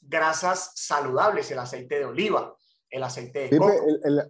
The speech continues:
Speaker 2: lo que
Speaker 1: aceite de
Speaker 2: llaman fru-,
Speaker 1: aguacate.
Speaker 2: frutos secos. Ah, el, pero sí,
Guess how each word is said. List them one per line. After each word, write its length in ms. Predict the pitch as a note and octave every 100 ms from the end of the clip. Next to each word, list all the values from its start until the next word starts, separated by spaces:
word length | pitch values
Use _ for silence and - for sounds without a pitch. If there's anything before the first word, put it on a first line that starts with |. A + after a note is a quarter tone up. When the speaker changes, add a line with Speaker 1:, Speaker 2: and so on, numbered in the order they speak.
| -
Speaker 2:
lo 160 | C#3 C#3
que 60 | C#3
Speaker 1:
aceite 280 | C#3 C#3 C#3
de 40 |
Speaker 2:
llaman 120 | D#3 D3+
fru-, 80 | C#3
Speaker 1:
aguacate. 220 | E3+ F3+
Speaker 2:
frutos 280 | F3+ A3 G3
secos. 540 | A#3 - G2 - - -
Ah, 140 | C3
el, 260 | B2+ B2 -
pero 160 | - B2
sí, 340 | - D#3 -